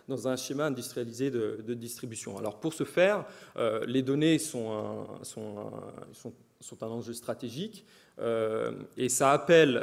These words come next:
euh, forcément, évidemment, des compétences humaines, hein, des data scientists pour pouvoir utiliser ces données dans les directions marketing. Ça appelle aussi, euh, une modernisation des systèmes I T pour rendre cette donnée, euh, euh, accessible, euh, parfois décloisonner des systèmes I T qui sont assez, euh, segmentés au sein des établissements.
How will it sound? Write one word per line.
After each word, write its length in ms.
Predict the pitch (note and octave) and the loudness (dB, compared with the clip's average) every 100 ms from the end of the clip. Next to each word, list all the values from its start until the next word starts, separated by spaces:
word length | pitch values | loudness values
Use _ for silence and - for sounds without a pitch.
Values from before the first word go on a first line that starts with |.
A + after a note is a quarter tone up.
| - | 0
euh, 240 | A2+ G#2+ | 0 0
forcément, 840 | G#2 C3 - C#3 C3 C3 A2+ - - | -2 -4 -2 2 4 4 2 -4 -10
évidemment, 360 | A#2+ A#2 A#2+ B2 | -2 0 0 0
des 80 | |
compétences 520 | G#2+ A2+ A#2 A2 G#2 - | -4 -6 -6 -4 -6 -2
humaines, 280 | C#3+ F3+ | 0 0
hein, 80 | A#2 | -2
des 160 | A2 G#2 | -6 -4
data 240 | A#2 A#2 | -2 -2
scientists 580 | A#2 A#2 A2 A2 B2+ - | -4 -4 -4 -6 -10 -10
pour 140 | - | -12
pouvoir 320 | - G#2+ G#2 G#2+ | -12 -8 -4 -4
utiliser 360 | - A#2 A2 | -6 -8 -6
ces 140 | A2+ G#2+ | -6 -6
données 300 | A2 C#3 E3+ | -2 -2 -2
dans 100 | A2+ | -2
les 120 | G#2 | -4
directions 340 | G#2+ G#2 - | -4 -4 -6
marketing. 480 | G#2 - - E3 F#3+ - - - | -8 -8 -8 -6 -6 -8 -18 -18
Ça 140 | - A2+ | -4 0
appelle 220 | A#2+ B2+ | 2 2
aussi, 320 | B2 - D3 | 0 -2 0
euh, 200 | A#2+ G#2+ - - - | 0 -2 -8 -18 -6
une 100 | B2+ | 0
modernisation 640 | C#3 C#3 C3 B2+ B2 C#3+ | 4 4 2 0 -2 -2
des 80 | B2+ | -4
systèmes 380 | - C3 C3 B2 | -4 -6 -4 -4
I 80 | B2 | -4
T 220 | - D3+ | -6 -10
pour 280 | - C3 G#2 A2+ | -8 -6 -2 -2
rendre 280 | G#2+ D3 B2 | 2 2 2
cette 320 | A#2 C3+ - | 0 -2 -2
donnée, 460 | A#2 G#2+ B2 C3 C3 | -4 -2 0 2 2
euh, 140 | G#2 G2+ - - - | 0 -4 -12 -20 -4
euh, 680 | A#2 A#2 A2+ A2 A2 A2 A2+ | 0 2 2 0 0 -2 -2
accessible, 720 | - - B2 - G3+ G#3+ B2+ - - - | -6 -4 -4 -2 0 2 2 0 -8 -4
euh, 80 | A2 | -4
parfois 320 | C3 - B2+ | -4 -2 0
décloisonner 580 | B2 C#3 C3+ B2 B2+ C3 | 0 0 0 0 -2 -2
des 100 | A#2+ | -4
systèmes 420 | - - B2+ A#2+ | -10 -10 -6 -4
I 100 | A#2 | -6
T 180 | A#2+ C#3 | -8 -12
qui 120 | A#2+ | -12
sont 220 | - A2+ | -10 -6
assez, 320 | A2 - B2 | -4 -2 0
euh, 180 | A#2 G2+ | 0 0
segmentés 520 | G2 - A2+ A#2 - | -4 -6 -4 -4 0
au 40 | A#2+ | -2
sein 180 | A2 A2+ | -2 -6
des 180 | G#2+ | -6
établissements. 640 | G#2 - G#2 - D3 F#3+ | -6 -8 -8 -4 0 0